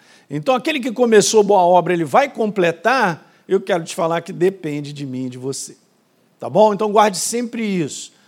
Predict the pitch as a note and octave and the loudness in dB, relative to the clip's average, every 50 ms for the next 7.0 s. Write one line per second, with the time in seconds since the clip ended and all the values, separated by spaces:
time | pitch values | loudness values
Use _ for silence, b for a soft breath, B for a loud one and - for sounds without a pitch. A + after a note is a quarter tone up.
0 | b b b C3+ C#3+ C#3+ - - F#3+ F#3 F#3+ F#3+ F#3+ G3 G3 G3 G3+ G3+ G3 F3 | b b b -8 -8 -8 -6 -4 0 2 2 2 2 2 0 0 -2 -2 -4 -6
1 | D3+ D#3 D#3 D#3+ D3 D#3 F3 D#3 C#3+ F3+ F#3 E3+ - F#3 F3 D3+ C#3+ D#3 D#3+ E3 | -6 -4 -4 -4 -4 -6 -8 -8 -8 -8 -8 -6 -6 -6 -6 -6 -6 -6 -6 -6
2 | E3+ D#3 F#3+ F#3 E3+ C#3 D3+ D#3+ D#3 - G3+ G3 F#3 E3 D#3+ D#3 D#3+ D#3 C3+ B2 | -6 -6 -6 -4 -2 -2 -4 -4 -4 -4 -4 -2 -2 -2 -4 -6 -6 -6 -6 -6
3 | C#3 D3+ D#3 D3+ - - - D#3 - - D#3 D3+ D3 D3+ D3 E3 D#3+ b b b | -6 -6 -8 -10 -12 -12 -12 -14 -10 -8 -6 -6 -6 -6 -8 -12 -14 b b b
4 | b b b b b b C3+ C3+ - - D#3+ D3+ D3 D#3 D#3 D#3 D3 E3 C#3 A#2+ | b b b b b b -10 -8 -4 -4 -4 -2 -2 -4 -6 -4 -6 -8 -8 -8
5 | A2 A2 G#2+ B2+ - - D#3 F3+ F#3 F3 F#3 F3+ F3 F3 F3+ F3+ F3 E3+ D#3+ D#3 | -10 -10 -12 -10 -6 -4 -2 -2 -2 -4 -4 -4 -4 -4 -4 -4 -4 -4 -6 -4
6 | E3 D#3+ F3 F3+ E3 C#3+ D3+ D3+ D#3 D3+ C#3 C3 C3+ F3 G3 F#3+ F3 C3+ B2+ A2+ | 0 2 2 2 2 0 -2 -2 -2 -2 -4 -2 2 4 4 4 4 2 -4 -10